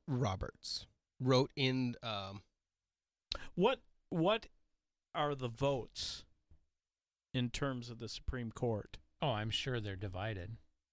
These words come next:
Speaker 2: So then it is political.
Speaker 3: Yeah, of
Speaker 2: It's
Speaker 3: course it is.
Speaker 2: just
Speaker 3: Yeah, of,
Speaker 2: conservatives
Speaker 3: of,
Speaker 2: or m-,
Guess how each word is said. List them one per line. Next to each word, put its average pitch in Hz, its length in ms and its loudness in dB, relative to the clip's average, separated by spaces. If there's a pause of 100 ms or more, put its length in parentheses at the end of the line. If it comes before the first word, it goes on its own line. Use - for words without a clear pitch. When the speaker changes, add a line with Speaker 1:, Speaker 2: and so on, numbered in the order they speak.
(140)
Speaker 2:
So 180 340 2
then 143 440 2 (680)
it 147 160 4
is 180 240 2 (120)
political. 113 800 2
Speaker 3:
Yeah, 139 220 4
of 127 180 0
Speaker 2:
It's 151 100 6
Speaker 3:
course 104 200 4
it - 40 -8
is. 101 60 2
Speaker 2:
just 135 440 2 (240)
Speaker 3:
Yeah, 123 100 -4
of, - 40 -2
Speaker 2:
conservatives 120 920 0
Speaker 3:
of, 113 60 0
Speaker 2:
or 110 240 0
m-, 127 120 -4